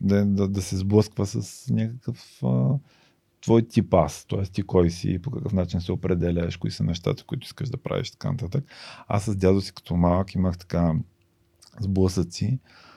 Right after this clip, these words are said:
а, на поли-, на политическа, на политическа основа. А, значи аз съм бил,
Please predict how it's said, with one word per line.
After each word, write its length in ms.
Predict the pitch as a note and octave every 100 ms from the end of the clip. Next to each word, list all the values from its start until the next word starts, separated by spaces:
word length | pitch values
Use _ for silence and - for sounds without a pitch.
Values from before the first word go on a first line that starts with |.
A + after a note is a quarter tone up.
| _ _
а, 520 | - F2+ E2 D#2+ E2 - - - - - _ _ - - _ _ _ _ _ -
на 360 | F#2+ F2+ F2
поли-, 320 | E2+ G2+ F2 F2 -
на 80 | A#2+
политическа, 640 | F2+ F2+ F2 - - - - G1+ - C3
на 60 | -
политическа 420 | - - - -
основа. 460 | - - F2+ F2 B2 - - - - _ -
А, 640 | B1 F#2 F#2 F2+ F2+ E2+
значи 360 | F2 G2 F#2+ F#2
аз 120 | F2+
съм 140 | F2+ E2+
бил, 180 | F2+